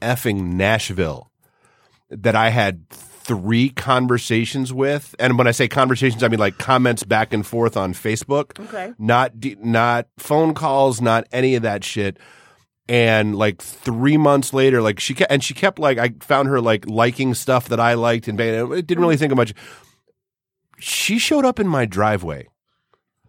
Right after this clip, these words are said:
Speaker 1: Girl drove fr-, found out where I lived in
Speaker 2: <laughs>
Speaker 1: Michigan,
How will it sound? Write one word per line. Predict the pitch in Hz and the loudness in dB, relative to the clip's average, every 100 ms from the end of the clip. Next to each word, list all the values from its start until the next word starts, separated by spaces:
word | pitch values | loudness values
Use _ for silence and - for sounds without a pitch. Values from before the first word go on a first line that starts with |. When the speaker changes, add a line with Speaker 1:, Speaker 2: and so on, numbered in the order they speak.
| _ _ _ - | _ _ _ -8
Speaker 1:
Girl | 127 190 208 | 2 4 2
drove | 143 117 110 143 196 220 190 | -2 -6 0 2 4 0 -4
fr-, | - 180 | -6 -6
found | - - 180 214 254 | -6 -4 -4 -2 -2
out | 247 208 | -2 -2
where | 196 208 | 0 0
I | 185 170 | 2 2
lived | 147 131 170 196 120 110 - - | 2 2 4 4 4 2 -2 0
in | 135 135 | 2 4
Speaker 2:
<laughs> | |
Speaker 1:
Michigan, | 147 151 127 98 92 | 2 2 -2 -2 -4